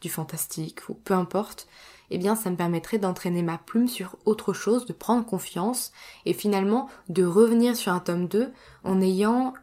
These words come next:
une plume plus, euh, plus confiante, oui, c'est, c'est le mot en fait, plus aiguisée,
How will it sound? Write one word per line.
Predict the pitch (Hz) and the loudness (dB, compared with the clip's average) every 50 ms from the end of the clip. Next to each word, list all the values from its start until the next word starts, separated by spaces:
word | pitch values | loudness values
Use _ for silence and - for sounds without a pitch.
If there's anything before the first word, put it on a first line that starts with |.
| _ | _
une | - 185 180 175 | -2 -2 -2 -2
plume | - - - 220 226 240 233 | -4 -2 2 2 4 4 2
plus, | 233 - - - 196 202 208 214 220 220 214 | -2 -8 -6 -4 -2 0 2 2 2 2 2
euh, | 196 170 160 160 160 - - - - - - - _ _ _ _ _ _ _ _ _ _ _ _ | 0 -2 -4 -4 -6 -8 -10 -12 -14 -16 -20 -20 _ _ _ _ _ _ _ _ _ _ _ _
plus | - - 165 | -8 -8 -4
confiante, | - - 175 - - - 240 320 330 - - | -2 -2 -2 -2 -2 -2 -2 -2 -2 -4 -4
oui, | 202 214 254 254 | -4 -4 -2 -4
c'est, | 226 - 170 160 160 | -4 -4 -6 -6 -4
c'est | - - 180 | -2 -2 0
le | 175 | 0
mot | 175 185 220 262 262 | 2 2 2 0 0
en | 196 - | -4 -4
fait, | - 170 - - - - - - - - - _ | -4 -6 -6 -6 -10 -14 -18 -20 -20 -20 -20 _
plus | - - 202 180 202 | -8 -6 -2 0 2
aiguisée, | 202 190 196 202 185 185 208 220 | 2 2 0 0 0 0 0 -2